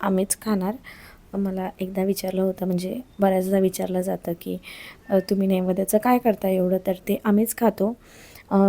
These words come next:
जर रात्रभर कधीकधी असंच राहून गेलं तर मग ते पक्ष्यांना बाहेर, अ, टाकते मी खाण्यासाठी. तर हे नैवेद्य आता मी मंदिरात दाखवते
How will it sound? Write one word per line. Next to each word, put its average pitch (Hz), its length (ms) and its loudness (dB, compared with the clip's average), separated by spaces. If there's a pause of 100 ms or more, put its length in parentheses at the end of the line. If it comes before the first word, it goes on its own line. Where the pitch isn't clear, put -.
(140)
जर 202 180 8 (280)
रात्रभर 202 460 4 (120)
कधीकधी 196 360 4
असंच 220 280 4
राहून 208 340 8
गेलं 185 320 6
तर 190 100 2
मग 190 220 0
ते 214 40 0
पक्ष्यांना 196 440 2
बाहेर, 190 380 2 (500)
अ, 185 120 4 (140)
टाकते 190 300 2
मी 190 180 2
खाण्यासाठी. 196 560 2 (120)
तर 190 100 0 (120)
हे 196 180 0
नैवेद्य 185 500 2 (580)
आता 190 220 2
मी 196 120 4
मंदिरात 190 360 2
दाखवते 190 680 -2